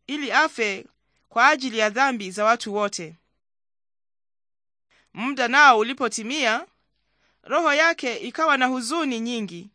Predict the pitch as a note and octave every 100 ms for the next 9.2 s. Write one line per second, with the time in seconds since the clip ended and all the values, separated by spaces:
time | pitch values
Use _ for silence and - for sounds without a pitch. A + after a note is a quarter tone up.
0 | - A#3+ B3+ C4 A3 G#3 - A3+ - E3
1 | E3 _ _ _ _ _ _ _ G3+ -
2 | C#4+ F4 E4 B3 G#3 G#3+ - A#3+ G#3+ D#3+
3 | E3 _ _ _ _ _ _ _ _ G#3+
4 | D4+ G#3 F3 F3+ _ _ _ _ _ -
5 | C4 D4+ D4+ D4+ E4+ D4 C4 B3 C#4+ A#3+
6 | B3 D#4+ - G#3+ G3+ _ _ _ _ _
7 | - A#3 A3+ A3+ C4 A#3 F3 E3 _ _
8 | _ _ _ _ _ F#3+ G3+ C4+ D#4 C#4+
9 | A3+ -